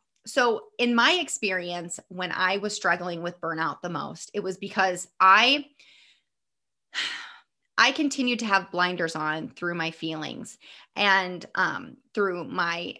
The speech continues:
the things that I thought that I wanted for myself at that moment. I told myself that I should be grateful for where I am. Uh, you know, my husband and I, we had our first daughter. Uh,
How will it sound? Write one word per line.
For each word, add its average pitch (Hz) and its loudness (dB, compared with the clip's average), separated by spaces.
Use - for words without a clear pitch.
the 196 -4
things 220 0
that 220 2
I 185 4
thought 180 0
that 190 -2
I 170 0
wanted 160 -4
for - -8
myself 151 -6
at 160 -4
that 156 -2
moment. 151 -8
I 226 -2
told 226 -2
myself 202 2
that 180 -2
I 175 -2
should 175 -8
be 170 -8
grateful 262 -2
for 220 2
where 180 0
I 170 -2
am. 226 2
Uh, 185 4
you 208 -2
know, 185 -2
my 208 0
husband 220 2
and 214 2
I, 202 4
we 226 -2
had 196 2
our 190 4
first 196 0
daughter. 180 2
Uh, 180 4